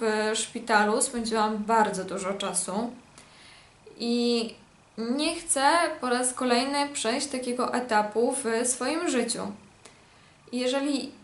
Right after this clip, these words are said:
coś w stanie da mi nadzieję, że moje zdrowie będzie lepsze na przyszłość, może zapobiec pewnym chorobom, mogę zrobić coś dobrego dla swojego zdrowia,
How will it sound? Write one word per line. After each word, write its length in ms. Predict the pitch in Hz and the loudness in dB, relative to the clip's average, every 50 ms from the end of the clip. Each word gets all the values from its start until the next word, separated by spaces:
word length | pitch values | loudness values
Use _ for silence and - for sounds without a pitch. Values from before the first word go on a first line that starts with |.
| - - - | -20 -16 -6
coś 200 | - 269 302 - | -2 -2 0 0
w 140 | - - - | 0 -2 -2
stanie 460 | - - - 247 240 226 220 208 208 | -2 0 0 0 0 2 2 0 0
da 160 | 208 220 233 | 0 0 0
mi 140 | 262 302 302 | 0 0 0
nadzieję, 640 | 302 294 285 294 285 277 277 285 277 269 262 262 262 | 0 0 0 0 0 0 0 2 2 2 2 0 0
że 240 | 262 240 240 226 226 220 220 - - - - - | 0 2 4 4 6 4 4 2 -2 -8 -12 -6
moje 380 | - 220 226 233 294 320 294 269 | -4 -2 0 2 2 2 2 2
zdrowie 480 | 233 - 254 269 269 240 240 240 226 233 | 0 0 0 0 2 2 2 2 2 2
będzie 340 | 240 233 240 240 233 240 | 2 0 2 2 2 2
lepsze 560 | 240 226 208 202 208 - - - 175 180 175 - | 4 4 4 4 4 2 0 0 0 -2 -2 -2
na 100 | 220 226 | -2 -2
przyszłość, 680 | 220 - - 233 220 220 - - 175 175 175 - - - - - - - - - - | 0 0 -2 0 0 0 -2 -2 -2 -4 -4 -6 -8 -12 -14 -16 -20 -20 -20 -10 0
może 340 | 196 226 - - 311 302 302 | 2 2 4 4 4 4 2
zapobiec 480 | 269 247 254 240 240 240 240 233 - | 2 2 0 0 2 2 2 2 0
pewnym 380 | - 220 233 233 233 226 226 240 | 0 -2 -2 0 0 0 0 -2
chorobom, 640 | 240 240 240 233 220 214 202 208 185 170 165 - - - - - - - - - - | -2 0 4 6 6 6 6 4 2 0 -2 -2 -4 -8 -12 -18 -20 -20 -14 -8 -6
mogę 200 | 226 233 277 269 | -2 0 0 0
zrobić 320 | - 285 247 269 254 - | 2 0 0 0 -2 -2
coś 120 | - 254 254 | -4 -4 -2
dobrego 540 | - 247 247 247 240 262 285 285 262 247 208 | 0 0 0 2 2 2 2 2 2 0 0
dla 380 | 208 214 220 226 214 - - | 2 2 2 2 2 2 2
swojego 540 | - - - 240 240 240 247 247 254 262 254 | 2 0 2 2 0 2 2 2 0 0 0
zdrowia, 640 | 247 240 233 226 208 202 202 196 190 202 220 240 | 0 2 2 2 2 2 2 2 2 2 2 0